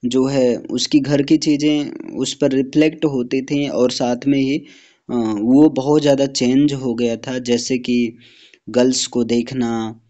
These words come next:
है ना? पहले वो बहुत ज़्यादा देखता था, लेकिन अब वो बिल्कुल किसी को भी नहीं देखता है। Telling his mother he does not love her, और अपनी माँ से कहता कि वो उसे नहीं मानता, वो उसे न-, प्यार नहीं करता है,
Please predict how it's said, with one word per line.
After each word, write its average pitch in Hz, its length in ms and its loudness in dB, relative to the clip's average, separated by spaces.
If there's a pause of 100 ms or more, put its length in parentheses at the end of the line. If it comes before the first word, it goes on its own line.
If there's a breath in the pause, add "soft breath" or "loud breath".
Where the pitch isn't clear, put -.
(200)
है - 60 -2
ना? 143 240 0 (1400)
पहले 135 240 4
वो 143 100 8
बहुत 135 260 2
ज़्यादा 135 260 4
देखता 127 360 0
था, 127 140 -6
लेकिन 120 280 2
अब 120 160 2
वो 123 180 4
बिल्कुल 123 460 2
किसी 123 340 -4
को 123 120 -2
भी 123 140 0
नहीं 117 160 0
देखता 113 380 -6
है। 113 280 -10 (400 loud breath)
Telling 135 320 4
his 127 240 0
mother 123 320 2
he 120 300 -2
does 117 340 -2
not 113 440 -4
love 113 220 -6
her, 101 100 -8
और 131 260 2
अपनी 139 240 4
माँ 135 200 4
से 135 180 0
कहता 123 320 -2
कि 120 280 -6 (340 loud breath)
वो 127 120 4
उसे 123 180 0
नहीं 117 220 4
मानता, 110 360 -2
वो 117 280 -2
उसे 117 200 -6
न-, 110 160 -6
प्यार 117 320 -2
नहीं 110 160 -4
करता 104 300 -12
है, 104 260 -16